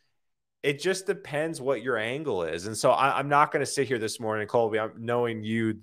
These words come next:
the briefly, the brief, you know, I've known you. I,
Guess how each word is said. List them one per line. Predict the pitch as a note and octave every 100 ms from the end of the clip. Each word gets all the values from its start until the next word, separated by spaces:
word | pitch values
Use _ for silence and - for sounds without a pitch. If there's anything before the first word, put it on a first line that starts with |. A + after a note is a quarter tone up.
| _
the | G#2+
briefly, | F#2 A2+ A2 - G#2 G2+
the | F#2
brief, | F#2 A#2+ G#2+ - G#2 _ G2+
you | G2
know, | G2 F#2
I've | G#2 G2+
known | G#2+ B2+
you. | A2+ F#2+ F#2 - - - _ _ _ -
I, | A2+ A#2+ A#2+